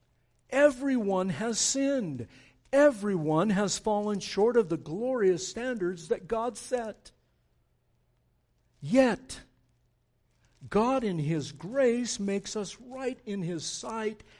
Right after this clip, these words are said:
How? He did this through Christ Jesus. By his glorious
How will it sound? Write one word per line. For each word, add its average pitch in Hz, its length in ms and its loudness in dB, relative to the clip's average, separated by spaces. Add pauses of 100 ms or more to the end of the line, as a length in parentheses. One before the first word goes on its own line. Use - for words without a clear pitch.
(140)
How? 214 800 -4 (1000)
He 165 200 0
did 165 480 -8
this 185 380 0
through 180 600 -4 (360)
Christ 160 800 -6 (300)
Jesus. 147 1040 -6 (2500)
By 208 640 -2 (560)
his 175 300 0
glorious 190 840 4